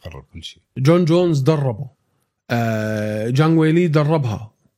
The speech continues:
Speaker 2: وتحسنوا معاه.
Speaker 1: آه، خ-، ليش
Speaker 2: طب يا أخي،
Speaker 1: يرجع؟
Speaker 2: كملها كمدرب خلاص.
Speaker 1: بالضبط.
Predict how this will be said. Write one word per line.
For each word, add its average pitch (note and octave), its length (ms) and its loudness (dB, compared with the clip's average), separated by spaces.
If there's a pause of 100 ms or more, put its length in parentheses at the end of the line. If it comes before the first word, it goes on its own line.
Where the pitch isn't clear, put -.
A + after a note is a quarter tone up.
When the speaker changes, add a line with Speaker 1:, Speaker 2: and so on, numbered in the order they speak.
(120)
Speaker 2:
وتحسنوا F#3+ 600 -2
معاه. C3+ 540 -2
Speaker 1:
آه، F2+ 320 -6
خ-، - 160 -16
ليش G2 280 -4
Speaker 2:
طب A2 60 -2
يا C3 80 2
أخي، A2 100 0
Speaker 1:
يرجع؟ F2 220 -4
Speaker 2:
كملها A#3 380 -2
كمدرب F3 480 -4
خلاص. G#2 220 -2
Speaker 1:
بالضبط. - 320 -6